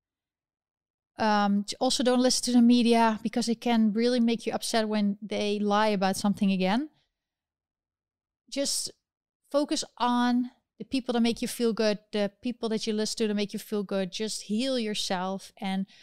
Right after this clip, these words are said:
focus on the future. And if there's a, something you can do to have a big influence, like, for instance, now s-, going from one platform that does something that's so against American values,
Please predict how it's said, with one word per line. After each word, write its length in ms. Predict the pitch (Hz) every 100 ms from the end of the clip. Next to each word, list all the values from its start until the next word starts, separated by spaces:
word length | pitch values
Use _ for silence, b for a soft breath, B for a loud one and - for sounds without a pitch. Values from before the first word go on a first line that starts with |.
| b b
focus 380 | - 233 226
on 60 | 233
the 60 | 220
future. 600 | - 214 - 196 180 -
And 120 | 208 -
if 200 | 262 -
there's 280 | 269 262 262
a, 160 | 254 -
something 480 | - - 294 339 262
you 140 | 247
can 200 | - 254
do 300 | 214 254 214 190
to 140 | -
have 220 | 208 220
a 40 | 202
big 200 | 214 208
influence, 420 | 214 196 269 -
like, 220 | 202 196
for 160 | - -
instance, 300 | 202 208 202
now 260 | 202 190 - b b b -
s-, 200 | - - 220 226 190
going 340 | 220 254 254
from 200 | - 226
one 140 | 220
platform 600 | 220 - 220 - 214 202
that 260 | 196 196 175
does 180 | 214 214
something 460 | - 220 214 202
that's 240 | 190 190 -
so 420 | - 277 311 349
against 560 | - 220 240 233 - 226
American 500 | 214 214 226 226 202
values, 720 | 190 196 240 302 392 - -